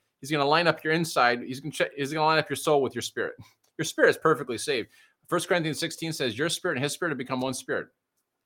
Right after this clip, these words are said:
Your spirit's got all the goodies. But as you learned, um, a-, as you, as you renew your mind so that it becomes into alignment with what's happening in your spirit, he's changing that autopilot.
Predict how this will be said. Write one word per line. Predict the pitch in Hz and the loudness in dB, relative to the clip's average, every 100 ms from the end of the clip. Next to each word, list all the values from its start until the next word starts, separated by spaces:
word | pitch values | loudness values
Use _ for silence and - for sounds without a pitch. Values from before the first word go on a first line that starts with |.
| _ - | _ -6
Your | 117 | -6
spirit's | - 208 233 151 | 4 6 6 6
got | 131 | 4
all | 131 135 | 6 4
the | 110 | 2
goodies. | 113 120 82 - - _ _ _ - _ | 0 -2 -4 -10 -14 _ _ _ -20 _
But | - 135 | -2 2
as | 160 156 | 2 2
you | 156 | 0
learned, | 151 175 185 151 131 123 | 2 4 4 2 0 -2
um, | 117 120 120 117 | 0 2 2 0
a-, | 104 127 117 | -2 -4 -4
as | 131 | -6
you, | 131 | -4
as | 127 120 | -4 -2
you | |
renew | 123 123 147 | 0 0 2
your | 165 139 | 2 2
mind | 117 135 120 92 101 _ _ _ _ _ | 2 2 0 -4 -12 _ _ _ _ _
so | - - 135 | -14 -4 2
that | 127 123 | 2 2
it | 120 | -2
becomes | 120 151 143 | -2 0 0
into | 139 127 | 2 2
alignment | 117 113 131 156 120 | 2 4 4 4 -2
with | 110 | -4
what's | 113 107 | -6 0
happening | 131 123 120 | 2 2 0
in | |
your | 107 | -4
spirit, | - 165 123 | -4 -2 -2
he's | 113 107 | -2 -8
changing | - 196 156 127 | -6 -4 -2 0
that | 107 | 4
autopilot. | 110 160 90 - 82 64 | 4 4 0 -4 -6 -8